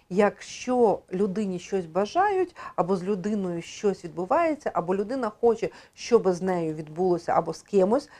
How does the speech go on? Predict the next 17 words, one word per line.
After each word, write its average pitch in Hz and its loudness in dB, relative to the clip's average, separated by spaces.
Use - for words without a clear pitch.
відбулося 247 2
доброго 202 2
і 220 0
гарного, 190 0
то 370 2
у 208 0
нас 208 0
є 180 0
така 175 0
примовка 294 4
"дай 208 2
Боже". 151 -6
Дай 370 6
Боже, 233 4
щоб - -8
з - -20
тобою 180 -2